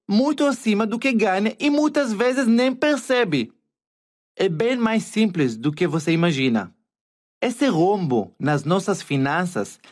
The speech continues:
acontece pela facilidade de receber crédito, o famoso pré-datado.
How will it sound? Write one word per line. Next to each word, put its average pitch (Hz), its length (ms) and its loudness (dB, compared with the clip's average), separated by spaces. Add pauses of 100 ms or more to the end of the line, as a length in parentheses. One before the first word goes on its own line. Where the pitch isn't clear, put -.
(100)
acontece 185 600 0
pela 202 240 0
facilidade 226 1200 0
de 180 140 0
receber 190 400 0
crédito, 185 680 0 (400)
o 226 120 0
famoso 240 560 2
pré-datado. 220 1000 0